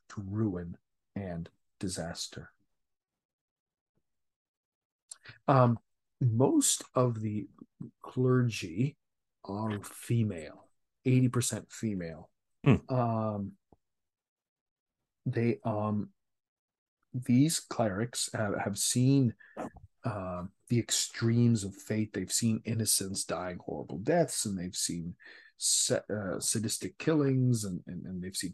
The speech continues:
Speaker 1: kingdoms rise and fall, and all this kind of stuff. Um,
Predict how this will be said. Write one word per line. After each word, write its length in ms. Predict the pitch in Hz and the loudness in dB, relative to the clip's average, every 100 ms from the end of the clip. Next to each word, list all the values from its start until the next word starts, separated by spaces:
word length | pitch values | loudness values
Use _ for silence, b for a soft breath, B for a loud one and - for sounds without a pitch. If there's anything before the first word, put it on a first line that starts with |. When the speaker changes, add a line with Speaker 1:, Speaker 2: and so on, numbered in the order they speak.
| - | -10
Speaker 1:
kingdoms 420 | - 135 113 107 | -2 0 0 0
rise 460 | 101 104 98 98 95 | -2 -2 -2 -6 -6
and 160 | 95 | -8
fall, 400 | - 101 95 92 | -6 -6 -4 -4
and 100 | 104 | -2
all 140 | 156 135 | -2 -2
this 160 | 117 | -4
kind 200 | - 101 | -6 -6
of 60 | 98 | -6
stuff. 360 | - 82 - _ b b b b - | -8 -10 -12 _ b b b b -6
Um, 520 | 127 110 107 107 107 | -2 -2 -2 -4 -6